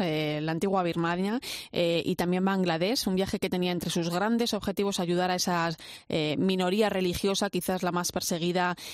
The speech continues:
del mundo, los rohingyas. No puedo, o sea,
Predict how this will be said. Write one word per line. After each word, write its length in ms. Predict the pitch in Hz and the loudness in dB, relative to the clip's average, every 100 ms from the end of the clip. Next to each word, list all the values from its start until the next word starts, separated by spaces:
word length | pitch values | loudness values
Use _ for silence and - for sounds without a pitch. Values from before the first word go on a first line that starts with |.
| - | -8
del 240 | - 170 165 | -2 2 2
mundo, 560 | 175 196 196 208 208 | 2 2 2 4 2
los 160 | 196 165 | 2 0
rohingyas. 640 | 151 - 190 196 196 196 | -4 -2 -2 0 -2 -2
No 160 | 190 190 | -2 -2
puedo, 600 | - 220 220 190 214 175 | 0 2 2 2 2 2
o 60 | |
sea, 200 | 151 214 | 0 -2